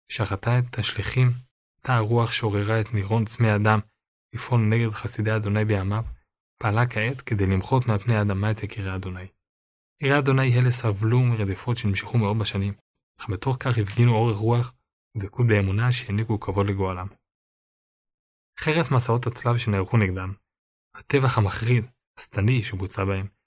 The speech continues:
המשיכו לשלוח שליחים ומבשרים שהפיצו את האמת היקרה.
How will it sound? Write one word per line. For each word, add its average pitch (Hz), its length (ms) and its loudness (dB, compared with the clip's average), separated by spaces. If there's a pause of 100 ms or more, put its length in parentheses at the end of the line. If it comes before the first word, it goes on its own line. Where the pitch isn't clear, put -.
(260)
המשיכו 127 420 0
לשלוח 127 400 2
שליחים - 520 0
ומבשרים 117 600 2
שהפיצו 117 460 -4
את 110 120 -4
האמת 101 280 0
היקרה. 101 420 -2